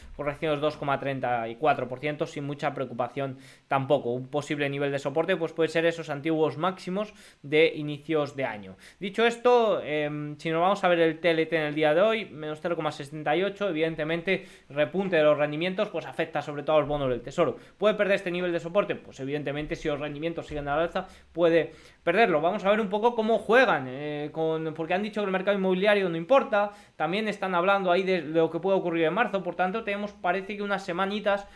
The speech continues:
por delante bastante, bastante intensas, donde puede haber movimientos y, evidentemente, oportunidades por aquí. Si los rendimientos, eh,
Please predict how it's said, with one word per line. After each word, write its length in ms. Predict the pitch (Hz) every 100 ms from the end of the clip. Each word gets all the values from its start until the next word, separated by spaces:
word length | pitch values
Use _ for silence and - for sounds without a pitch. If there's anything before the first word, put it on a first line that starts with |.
| - -
por 160 | 196
delante 260 | 180 180 208
bastante, 360 | 170 165 175 185
bastante 340 | 165 175 160
intensas, 440 | 156 175 185 196
donde 200 | 165 160
puede 200 | 151 180
haber 200 | 170 170
movimientos 640 | 151 170 170 165 180 202 175
y, 60 |
evidentemente, 500 | 156 156 156 160 160
oportunidades 800 | 165 165 156 156 147 156 170 165 - - -
por 140 | 156
aquí. 220 | 156 247
Si 100 | -
los 100 | 165
rendimientos, 720 | 147 143 160 196 208 147 - 147
eh, 300 | 131 135